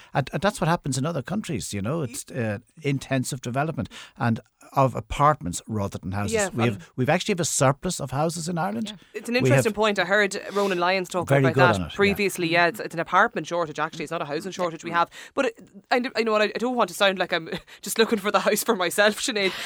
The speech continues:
Speaker 2: but I know that for myself, and, you know, when we're that category, you're the young professional, early thirties, looking to get a house, working in Dublin, probably going to be in Dublin for another while. Um, and, you know, it's, as Brendan said, it's this thing of you're looking really for a,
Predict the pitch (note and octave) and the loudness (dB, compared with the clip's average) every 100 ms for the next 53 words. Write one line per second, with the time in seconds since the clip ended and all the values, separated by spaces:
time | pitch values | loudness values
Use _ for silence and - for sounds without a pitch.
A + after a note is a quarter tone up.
0 | - - B3+ B3 C4 D#4+ C#4+ C4+ A#3 G#3 | -4 2 6 8 8 6 4 4 4 6
1 | G#3 G#3+ G#3+ G#3 F#3 C4 D4+ C#4+ E4 B3 | 6 6 6 2 -4 0 2 2 2 2
2 | B4 A3+ F3 F3+ G3 G#3 E3+ E3 F3+ F3 | 4 4 2 0 -2 -2 -4 -4 -6 -8
3 | F#3 A3+ G#3+ F3+ F3 F3 F3 E3+ G3+ E3 | -4 -4 -2 -4 -4 -6 -4 -2 -2 -4
4 | F3 F3+ F3 E3+ - - _ _ _ - | -4 -4 -6 -10 -14 -20 _ _ _ -6
5 | A3 B3 G#3+ G3+ F3 E3 F#3 F3 G3 A3 | -4 0 0 0 -2 0 0 0 -2 -2
6 | A3 F#3 F#3 F#3 F3+ F3 G3 G3+ F#3+ F#3 | -2 -4 -4 -4 -4 -6 -4 -4 -4 -8
7 | E3+ D#3 F3+ F3 E3+ E3 E3 D#3+ F#3+ F#3+ | -8 -6 -6 -4 -4 -6 -8 -4 -4 -2
8 | F#3+ F#3 F3+ - _ _ - F3 F3 F3+ | -2 -2 -6 -14 _ _ -6 -2 -2 -4
9 | F3 E3+ - _ _ G3 G#3 - - - | -6 -8 -10 _ _ -2 -2 -2 -12 -12
10 | A#3+ A3+ G3 - G#3 - C4+ G#3+ F3 G#3 | -2 0 0 -4 -6 -2 -2 -4 -4 -2
11 | F#3+ - A#3+ - G#3 F3 E3 A3 C#4+ D4+ | -2 -6 -8 -6 -6 -6 -8 -6 -6 -4
12 | G#3+ F#3+ E3+ - E3+ | -4 -6 -6 -8 -6